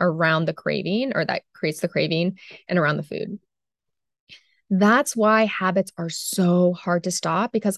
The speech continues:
oftentimes we aren't aware of the habit loop or the thoughts that are creating the craving. We just find ourselves eating chips or ice cream or drinking wine after work. We don't realize that there is so much more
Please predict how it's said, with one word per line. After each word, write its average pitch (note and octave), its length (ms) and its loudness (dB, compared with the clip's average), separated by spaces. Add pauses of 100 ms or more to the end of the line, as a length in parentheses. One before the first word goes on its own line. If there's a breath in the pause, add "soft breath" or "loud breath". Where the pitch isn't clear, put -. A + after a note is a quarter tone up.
oftentimes F#3+ 720 -2 (320 loud breath)
we A#3+ 180 -2
aren't A#3 220 -2
aware F#3+ 500 2
of G3 120 -2
the F#3 100 -6
habit E3+ 460 -2
loop B3 320 0
or F#3 160 4
the F#3 180 0 (160)
thoughts B3 540 2
that F#3+ 160 -2
are F#3 80 2
creating E3+ 760 -4
the E3+ 80 -10
craving. - 540 -6 (1080)
We G3 160 4
just G#3+ 480 0
find G3 220 2
ourselves E3+ 540 0
eating D#3 240 -6
chips - 480 -2
or - 160 -4
ice C#4 160 -2
cream B3+ 300 -4
or E3+ 100 -4
drinking D#3 340 -4
wine G#3 380 4
after F3 200 -6
work. - 220 -8 (500)
We G#3 80 0
don't A3 220 2
realize F#3+ 880 4
that G3+ 180 -4
there G#3 180 0
is F#3 200 -4
so E3+ 440 -2
much E3 340 -6
more F#3 600 4